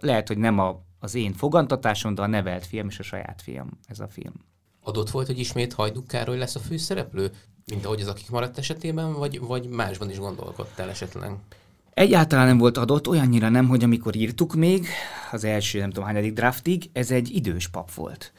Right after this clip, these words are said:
Speaker 1: Egy kifejezetten, tudom, hetven éves, kicsit ilyen remete, aszkéta jellegű, ilyen szakállas, sovány embert képzeltem, csak aztán egyik éjszakai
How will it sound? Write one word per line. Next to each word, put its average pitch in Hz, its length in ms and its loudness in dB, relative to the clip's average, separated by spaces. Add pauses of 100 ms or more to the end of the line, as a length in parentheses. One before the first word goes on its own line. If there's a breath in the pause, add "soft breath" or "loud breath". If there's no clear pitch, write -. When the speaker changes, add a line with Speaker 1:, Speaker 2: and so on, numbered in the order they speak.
(400 loud breath)
Speaker 1:
Egy 113 360 -6
kifejezetten, 107 720 -4 (540)
tudom, 92 180 -8
hetven 101 340 -4
éves, - 500 -8
kicsit - 260 -10
ilyen 98 120 0
remete, 98 400 0
aszkéta 95 440 -6
jellegű, 92 440 -4
ilyen 92 180 -6
szakállas, 90 520 -4
sovány 98 320 -2
embert 92 240 -6
képzeltem, 143 540 -2 (400 loud breath)
csak - 180 -6
aztán 143 240 0
egyik 113 260 2
éjszakai 95 600 -2